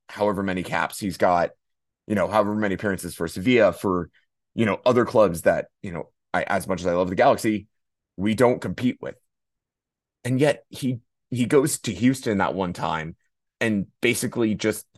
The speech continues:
absolutely loses his head. And you just sit there and think, like, "Are you really the leader we think you are?" And that was, I think that's kind of where the Galaxy defense falls for me, which is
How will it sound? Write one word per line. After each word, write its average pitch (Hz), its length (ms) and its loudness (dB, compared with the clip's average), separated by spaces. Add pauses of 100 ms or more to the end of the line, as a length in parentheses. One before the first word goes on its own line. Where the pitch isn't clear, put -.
absolutely 107 440 0
loses 98 300 0
his 90 160 -6
head. 143 220 0
And 87 80 -6
you 92 100 -4
just 110 180 -8
sit 160 120 -4
there 156 120 -4
and 104 80 -6
think, 92 180 -4
like, 90 220 -4 (1160)
"Are 113 60 -12
you 143 160 -2
really 180 280 -4
the 120 120 2
leader 107 320 2
we 101 140 0
think 117 260 -8
you 82 160 -4
are?" - 240 0 (560)
And 143 140 0
that 233 100 2
was, - 120 -4 (220)
I 143 100 4
think 208 160 -4
that's 196 220 -2
kind 131 260 -2
of 113 140 -2
where 117 220 0 (140)
the 110 60 -2
Galaxy 104 320 -2
defense 113 360 -2
falls 139 360 2
for 80 160 -8
me, 62 220 -16
which - 200 -4
is 87 400 -6